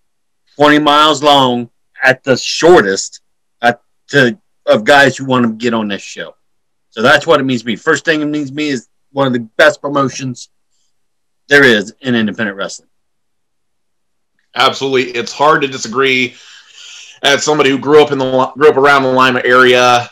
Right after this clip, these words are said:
Speaker 2: I came into War, oh my goodness, probably about ten years or so. I, I, I came in and started, well, I came in just as a fan. I did a little bit of security work, and you're not kidding.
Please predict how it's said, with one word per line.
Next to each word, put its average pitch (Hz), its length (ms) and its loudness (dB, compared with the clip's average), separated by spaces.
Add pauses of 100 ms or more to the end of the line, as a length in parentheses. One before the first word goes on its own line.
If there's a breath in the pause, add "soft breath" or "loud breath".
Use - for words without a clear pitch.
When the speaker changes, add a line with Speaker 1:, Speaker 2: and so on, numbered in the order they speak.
Speaker 2:
I 113 140 0
came 143 260 -4
into 127 160 0
War, 123 720 4 (340)
oh 117 180 -2
my 87 100 -8
goodness, 90 240 -8
probably 165 280 0
about 131 320 0
ten 165 240 -4
years 131 280 -2
or 95 80 -8
so. 76 480 -8 (100)
I, 98 280 -2
I, 90 120 -4
I 101 60 -4
came 123 360 -4
in 120 180 -2
and 107 80 -6
started, 123 260 -2
well, 120 180 2
I 110 140 4
came 135 280 -2
in 127 100 -4
just 123 260 -4
as 110 80 -12
a 101 60 -12
fan. 131 440 0
I 110 60 2
did 113 160 -2
a 117 40 0
little 117 120 -2
bit 117 120 -2
of 110 60 -4
security 127 420 -2
work, 123 360 0 (100)
and 107 420 0
you're 110 180 -6
not 117 260 0
kidding. 120 460 -2